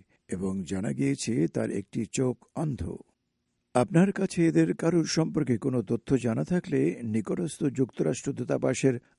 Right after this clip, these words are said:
আঞ্চলিক নিরাপত্তা অফিসে যোগাযোগ করুন। আপনার তথ্যাদি আরএফজে ওয়েবসাইট ডাব্লিউ ডাব্লিউ ডাব্লিউ ডট রিওয়ার্ডস ফর জাস্টিস ডট নেট অথবা ইমেইলে ইনফো অ্যাট রিওয়ার্ডস ফর জাস্টিস ডট নেট এই ঠিকানায়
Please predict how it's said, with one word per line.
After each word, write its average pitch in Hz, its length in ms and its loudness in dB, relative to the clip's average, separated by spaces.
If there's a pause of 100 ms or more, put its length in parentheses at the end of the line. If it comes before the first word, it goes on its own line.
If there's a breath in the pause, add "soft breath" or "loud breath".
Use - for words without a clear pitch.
আঞ্চলিক 123 600 0
নিরাপত্তা 127 580 0
অফিসে 127 460 0 (140)
যোগাযোগ 120 440 2 (100)
করুন। 87 500 0 (460 soft breath)
আপনার 107 400 -2
তথ্যাদি 120 640 2 (120)
আরএফজে 117 720 -2
ওয়েবসাইট 120 640 -2 (300 soft breath)
ডাব্লিউ 147 480 0
ডাব্লিউ 139 320 0
ডাব্লিউ 139 340 0
ডট 139 540 -4
রিওয়ার্ডস 147 400 -2
ফর 139 140 -4
জাস্টিস 123 520 -4
ডট 98 260 -4
নেট 131 300 -2 (280)
অথবা 107 380 0
ইমেইলে 131 580 0 (100)
ইনফো 139 520 0
অ্যাট 110 360 -6
রিওয়ার্ডস 120 440 -2
ফর 147 120 -2
জাস্টিস - 580 -4
ডট 107 280 -4
নেট 139 280 -4 (180)
এই 101 300 -2
ঠিকানায় 139 520 -4